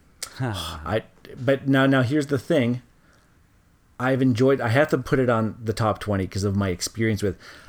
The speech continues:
Speaker 2: I don't know if I'm going to get back to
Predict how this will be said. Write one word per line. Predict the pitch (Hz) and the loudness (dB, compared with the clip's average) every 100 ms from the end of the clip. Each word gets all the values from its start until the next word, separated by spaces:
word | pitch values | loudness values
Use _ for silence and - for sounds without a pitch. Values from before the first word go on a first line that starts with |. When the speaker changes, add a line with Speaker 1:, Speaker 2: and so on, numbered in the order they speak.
| - - - | -20 -20 -6
Speaker 2:
I | 113 | 0
don't | 143 165 | 2 4
know | 165 165 | 4 2
if | 131 | 2
I'm | 127 123 | 2 0
going | 107 131 120 | 0 0 2
to | 113 | 0
get | 104 117 98 - | 2 0 0 -2
back | 113 110 - - _ - | 0 0 -4 -12 _ -10
to | - 131 117 104 92 | 0 2 2 0 -6